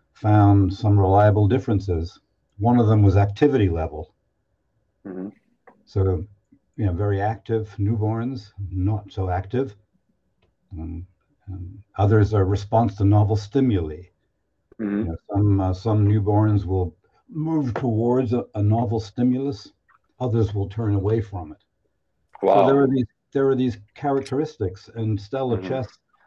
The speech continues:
Speaker 1: Stella and Escalona, uh, Stella Chess and Escalona studied these neonates until they were twenty-seven or so, when they eventually lost track of them all, and, uh, found that these stu-, these, these dimensions of individual difference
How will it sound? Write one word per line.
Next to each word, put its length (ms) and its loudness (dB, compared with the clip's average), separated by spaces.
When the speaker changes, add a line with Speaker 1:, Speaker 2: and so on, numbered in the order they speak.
Speaker 1:
Stella 280 0
and 120 -2
Escalona, 720 -2
uh, 220 -4
Stella 420 -6
Chess 300 -8
and 100 -4
Escalona 360 -2
studied 460 2
these 320 -2
neonates 640 0
until 380 0
they 160 0
were 160 -2
twenty-seven 680 0
or 100 2
so, 380 -2
when 140 -4
they 140 0
eventually 500 -4
lost 300 -4
track 380 -4
of 120 -2
them 140 -2
all, 280 -4
and, 320 0
uh, 80 -2
found 340 2
that 140 -4
these 340 0
stu-, 380 -2
these, 460 0
these 280 0
dimensions 840 0
of 160 0
individual 580 2
difference 600 0